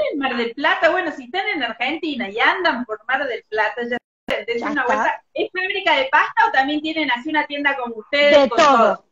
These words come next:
Speaker 2: de todo, de
Speaker 1: De
Speaker 2: todo.
Speaker 1: todo.
Speaker 2: Sí, sí, ellos también tienen de todo. Tienen pizzas, tienen tartas, tienen empanadas,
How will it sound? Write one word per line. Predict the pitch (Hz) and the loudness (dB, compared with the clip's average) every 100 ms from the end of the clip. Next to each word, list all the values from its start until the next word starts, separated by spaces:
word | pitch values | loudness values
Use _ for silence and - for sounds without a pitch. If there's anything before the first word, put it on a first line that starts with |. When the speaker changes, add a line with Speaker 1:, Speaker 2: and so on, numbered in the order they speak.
| _ _ | _ _
Speaker 2:
de | 233 | -8
todo, | 226 233 190 170 | -4 -4 -4 -8
de | 196 | -10
Speaker 1:
De | |
Speaker 2:
todo. | 208 240 220 | -6 -2 -2
Speaker 1:
todo. | 190 - _ | -4 -14 _
Speaker 2:
Sí, | _ 247 | _ -8
sí, | 208 220 202 | -6 -4 -4
ellos | 226 285 | -4 -4
también | 254 240 247 | -2 -2 -4
tienen | 233 233 226 | -2 -4 -4
de | 214 | -6
todo. | 220 202 | -6 -8
Tienen | - 233 208 196 | -8 -8 -8 -8
pizzas, | - 294 233 - 208 | -2 -2 -2 -6 -8
tienen | 214 202 208 | -8 -10 -10
tartas, | 214 233 220 214 196 | -6 -4 -4 -10 -12
tienen | 214 190 185 | -12 -10 -12
empanadas, | 185 180 180 233 254 233 202 196 | -14 -16 -14 -10 -8 -6 -8 -12